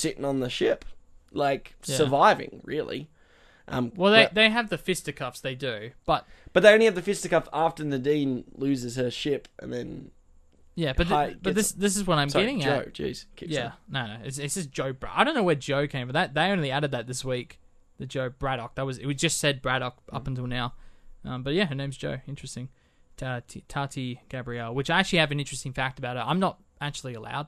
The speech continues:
Speaker 2: to know this, but
Speaker 1: Mm.
Speaker 2: I'm gonna say it on the podcast anyway 'cause I don't care.
Speaker 1: Spice.
Speaker 2: Spice, spicy indeed. Sony, you don't want this out there, but I'm gonna tell everyone 'cause that's just the kind of man I am. Um, the fact that the second half,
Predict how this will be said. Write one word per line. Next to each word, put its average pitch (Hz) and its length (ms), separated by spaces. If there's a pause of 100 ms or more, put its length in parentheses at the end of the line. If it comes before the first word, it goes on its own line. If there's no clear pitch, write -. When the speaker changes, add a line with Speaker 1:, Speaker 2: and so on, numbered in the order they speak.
Speaker 2:
to 170 300
know 165 200
this, 196 300 (320)
but - 80
Speaker 1:
Mm. 135 40
Speaker 2:
I'm 131 60
gonna 127 140
say 131 160
it 123 80
on 123 60
the 120 60
podcast - 420
anyway 180 140
'cause 131 120
I 120 80
don't 123 160
care. 127 380
Speaker 1:
Spice. - 560
Speaker 2:
Spice, - 880
spicy 160 560
indeed. 156 260
Sony, 170 400
you 135 80
don't 160 160
want 151 140
this 151 160
out 151 180
there, 175 160
but 156 80
I'm 135 140
gonna 139 140
tell 135 220
everyone 160 360 (480)
'cause 139 160
that's 143 180
just - 320
the 151 80
kind 143 180
of 143 40
man 143 180
I 143 120
am. 160 160 (440)
Um, 156 480 (480)
the 180 140
fact 233 400
that 185 300
the 175 160
second 220 420
half, 151 560